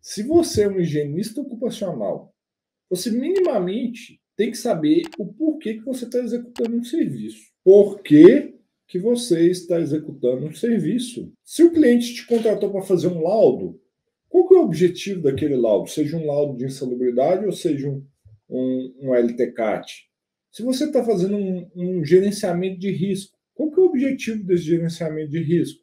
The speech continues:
Você já parou pra pensar sobre isso? Porque parece besteira, né? Mas, gente, eu, eu vejo quando a, pelo nível que, que às vezes eu tenho de interação com alguns seguidores, com algumas pessoas, que eu falo assim, "Cadê a nossa formação?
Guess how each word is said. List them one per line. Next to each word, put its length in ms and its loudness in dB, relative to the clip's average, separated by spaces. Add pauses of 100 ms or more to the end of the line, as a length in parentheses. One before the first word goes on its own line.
(120)
Você 240 2
já 60 0
parou 260 8
pra 100 -8
pensar 320 -4
sobre 320 -8
isso? 480 -2
Porque 240 4 (400)
parece 400 -2
besteira, 500 -2
né? 140 -6
Mas, 480 -6
gente, 460 -6
eu, 520 0 (400)
eu 460 -4 (340)
vejo 720 -4
quando 300 -6
a, 380 -4 (420)
pelo 260 -4
nível 580 -6
que, 400 -10
que 100 -10
às 160 -6
vezes 240 -10
eu 220 -10
tenho 380 -10
de 460 -16
interação 680 -8
com 120 -12
alguns 960 -14
seguidores, 800 -6
com 100 -12
algumas 300 -10
pessoas, 400 -16
que 80 -20
eu 20 -20
falo 160 -10
assim, 160 -14
"Cadê 420 -4
a 160 -6
nossa 360 -8
formação? 920 -6